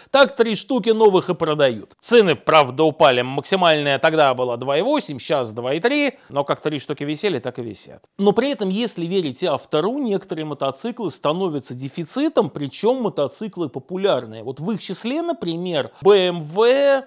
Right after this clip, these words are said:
Большой Гусь. Потому что тогда их было, ну, аж двадцать два в продаже новых, щас, например, одиннадцать можно найти на автору. При этом забавно, что,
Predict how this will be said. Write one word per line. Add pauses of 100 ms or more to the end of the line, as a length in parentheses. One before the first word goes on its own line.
(600)
Большой
Гусь. (1120)
Потому
что
тогда
их
было, (200)
ну,
аж
двадцать
два
в
продаже
новых,
щас,
например,
одиннадцать
можно
найти
на
автору. (260)
При
этом
забавно,
что,